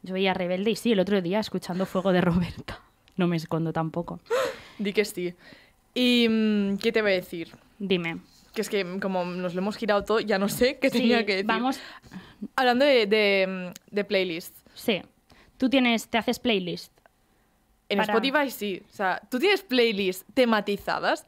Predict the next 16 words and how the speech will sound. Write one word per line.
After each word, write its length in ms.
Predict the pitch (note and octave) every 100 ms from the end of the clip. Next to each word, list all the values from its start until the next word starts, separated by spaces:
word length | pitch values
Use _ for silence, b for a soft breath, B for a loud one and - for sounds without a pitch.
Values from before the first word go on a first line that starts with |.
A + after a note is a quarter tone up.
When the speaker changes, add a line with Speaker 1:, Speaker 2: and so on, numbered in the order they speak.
| b
Speaker 1:
Sí. 260 | - E3 - _ _ _ _ _ _
Soy 240 | - G#3
ese 160 | G3+ G3
tipo 200 | F3+ E3+
de 120 | E3
persona. 280 | E3 - E3
Speaker 2:
¿Cómo 140 | A3+
se 120 | A#3+ A3
llaman 180 | F3+
tus 160 | F#3 -
playlists? 600 | F#3 E3+ E3 G3 - -
¿Cuál 120 | - D#4
es 40 |
tu 80 | E4
playlist 320 | B3+ A3+ A3+
principal? 640 | G#3 G3+ G3+ F#3+ C#3+ D3+